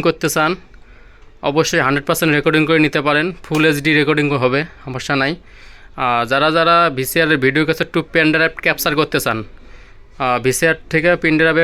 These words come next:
মেমোরি কার্ডে এই মুহূর্তে ভিডিও দিয়ে থাকি। দেখেন সরাসরি রেকর্ডিংও কর-, করি ভিসিআর থেকে, আর ক্যাপচার করেও থাকি। এই যে ভিসিআর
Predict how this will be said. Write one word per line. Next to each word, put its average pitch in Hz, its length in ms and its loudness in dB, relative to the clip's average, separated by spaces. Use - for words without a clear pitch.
মেমোরি 147 300 0
কার্ডে 156 200 2
এই 147 80 2
মুহূর্তে 147 240 -2
ভিডিও 135 200 2
দিয়ে 143 160 2
থাকি। 143 200 -6
দেখেন 131 280 -6
সরাসরি 131 480 -4
রেকর্ডিংও 147 380 -2
কর-, - 240 -6
করি 156 180 2
ভিসিআর 143 360 -4
থেকে, 156 220 0
আর 120 100 0
ক্যাপচার 160 360 -2
করেও 151 240 0
থাকি। 120 200 -6
এই 147 100 -6
যে 139 120 -4
ভিসিআর 135 320 -4